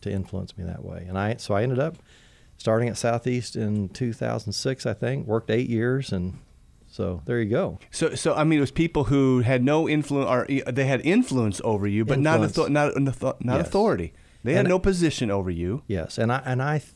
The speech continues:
Speaker 1: uh, <laughs> we were laughing before the show started. Kevin Russell, Chad's little brother, one time just, <laughs> it was when I was on staff, we were moaning about something, and he just jumped me about what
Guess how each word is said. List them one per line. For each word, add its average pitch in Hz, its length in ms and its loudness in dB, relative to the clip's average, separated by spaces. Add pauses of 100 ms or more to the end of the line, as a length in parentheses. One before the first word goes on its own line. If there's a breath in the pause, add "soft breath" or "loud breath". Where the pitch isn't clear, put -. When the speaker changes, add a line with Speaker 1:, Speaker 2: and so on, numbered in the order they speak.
(220)
Speaker 1:
uh, 104 300 0 (120)
<laughs> - 80 -8
we 131 200 2
were 117 120 2
laughing 120 340 2
before 107 220 -2
the 107 100 2
show 110 200 0
started. 107 440 -2
Kevin 131 420 0 (400 soft breath)
Russell, 95 340 0
Chad's 101 380 0
little 104 180 0
brother, 101 320 0
one 87 220 -2
time 90 260 0
just, 101 340 -2
<laughs> - 100 -4
it - 100 0
was 101 100 -4
when 120 120 2
I 113 60 2
was 95 140 0
on 113 180 2
staff, 87 360 -6 (600 soft breath)
we 123 240 4
were 117 360 2
moaning 95 340 2
about 92 300 0
something, 95 360 -2
and 85 100 -2
he 127 280 0
just 90 420 -4
jumped 92 320 -4
me 80 240 -6 (160)
about 85 320 -6
what 95 220 -2